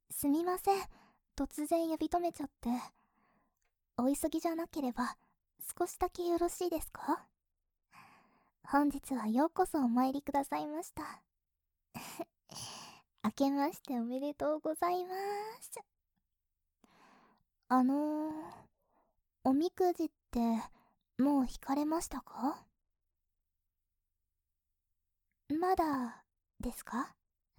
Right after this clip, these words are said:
そう、よかった。ね、よかったら、こちらで引いていかれませんか？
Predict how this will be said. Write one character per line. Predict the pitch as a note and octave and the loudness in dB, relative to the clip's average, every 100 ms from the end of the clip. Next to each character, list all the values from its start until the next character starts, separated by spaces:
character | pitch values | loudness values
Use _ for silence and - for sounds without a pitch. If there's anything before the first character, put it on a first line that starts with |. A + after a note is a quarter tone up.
| - - - - _ - | -20 -20 -20 -20 _ -14
そ | - F#4+ | 2 4
う、 | F4+ - - - - _ _ _ C4 | 4 0 -14 -20 -20 _ _ _ -2
よ | B3 | -2
か | - B3 | 0 -2
っ | - | -4
た。 | - B3 C4 C#4 D#4 F#4 - - _ _ _ _ _ _ _ _ _ - | -6 -2 -2 -2 -4 -4 -8 -18 _ _ _ _ _ _ _ _ _ -2
ね、 | D4 C#4 _ _ _ _ _ _ | 0 0 _ _ _ _ _ _
よ | F4+ | -2
か | - A#4+ | 0 -2
っ | |
た | - C4+ | -2 0
ら、 | A#3+ - _ _ _ _ | 0 -2 _ _ _ _
こ | - A3+ | -4 -2
ち | - | 2
ら | C#4+ | 2
で | C#4+ | 4
引 | C#4+ C4+ | 2 0
い | C#4 | 0
て | E4 | 2
い | |
か | D#4+ | 4
れ | D#4+ | 2
ま | E4 E4+ | 2 0
せ | F4 | -2
ん | |
か？ | F4 - B3 F4 | -4 -2 -2 -2